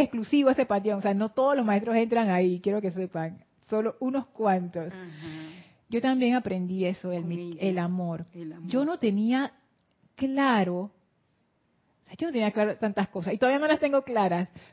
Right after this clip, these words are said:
Speaker 1: pero esa del amor a mí me quedó clarísimo. Yo no estoy diciendo que yo comprendo la magnitud del amor, ni estoy que cien por ciento, o sea, yo te puedo definir, porque eso no es de definir. Lo que yo comprendí es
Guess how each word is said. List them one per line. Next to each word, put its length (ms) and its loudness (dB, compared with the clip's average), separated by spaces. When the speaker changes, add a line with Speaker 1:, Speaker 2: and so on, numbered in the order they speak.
Speaker 1:
pero 280 2
esa 340 0
del 180 0
amor 480 -4
a 140 2
mí 100 2
me 140 2
quedó 520 -2
clarísimo. 1080 -2
Yo 140 0
no 60 2
estoy 180 -2
diciendo 460 -4
que 100 2
yo 160 -4
comprendo 600 0
la 100 0
magnitud 560 -2
del 160 0
amor, 480 -4
ni 120 2
estoy 260 -6
que 160 -4
cien 240 -2
por 160 -4
ciento, 220 -6
o 40 -8
sea, 120 -2
yo 80 -4
te 80 -2
puedo 200 -4
definir, 520 -2
porque 240 -2
eso 160 -4
no 100 -2
es 80 -2
de 80 -2
definir. 540 -4
Lo 160 2
que 100 0
yo 160 0
comprendí 680 0
es 260 2